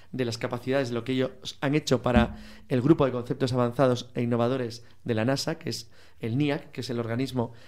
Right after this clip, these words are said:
que les encargó o para el cual han trabajado, y consiste ni más ni menos que en lo que, en lo que se denomina entre los investigadores de este tipo tecnologías arriesgadas. Bueno, pues se trata de un sistema que se basa en la implosión de láminas de litio que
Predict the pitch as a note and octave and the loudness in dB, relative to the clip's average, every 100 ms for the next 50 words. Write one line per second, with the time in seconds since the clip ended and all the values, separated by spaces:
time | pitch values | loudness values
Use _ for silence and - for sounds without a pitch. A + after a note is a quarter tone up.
0 | - - B2+ A#2+ A2+ A2+ A#2+ C#3 A2+ A2+ | -6 -2 0 0 -2 -2 2 2 2 -2
1 | A#2+ A#2+ A2+ A2+ C#3 A#2+ A2+ B2 B2 D3+ | -6 -4 -4 0 0 0 -2 -2 2 4
2 | D3 F3 - - - - - E3+ D3 C#3 | 4 2 -6 -20 -20 -20 2 4 6 6
3 | - F3+ - A2+ - C#3 C3 D#3+ F3 E3 | 6 4 4 0 0 2 6 6 6 4
4 | F3 F#3+ - - - - - - F#3 A3 | 4 4 0 -8 -18 -20 -10 -2 0 0
5 | C#3+ B2+ B2 B2 C3 B2 A#2+ A#2 A2+ A#2 | 0 0 0 0 0 0 2 0 -2 0
6 | C3+ B2 B2+ C3 B2 B2+ D#3 D#3+ - C3 | 0 0 2 2 4 4 4 2 0 -6
7 | A#2+ B2+ A#2 A#2 A2+ A2+ A#2+ C#3+ D3 - | -4 -4 -4 -4 -4 -2 0 0 -2 -8
8 | - - - C#3 C#3 D3+ D3+ D#3 D#3 C3 | -20 -14 -6 -6 -2 0 0 0 0 2
9 | A#2 A2+ C#3+ - B2 A2+ G#2+ G#2+ G#2 C3 | 0 2 0 0 -6 -4 -4 -6 -6 -8
10 | - - - - - - - - - - | -14 -18 -20 -20 -20 -20 -20 -20 -20 2
11 | F3+ F3 D3 C#3+ D3 F3+ F3 F3+ F3 F#3+ | 8 10 10 6 6 6 8 6 6 6
12 | F#3+ G3 C#3+ D3 D3+ E3 C#3 B2+ B2 D3+ | 6 6 4 4 4 4 2 0 0 0
13 | C#3 C3 C#3 C3+ C3 D3+ E3 D3 F#3+ - | 2 2 2 0 2 0 2 2 2 -6
14 | - - - D3+ C3 | -20 -20 -2 0 0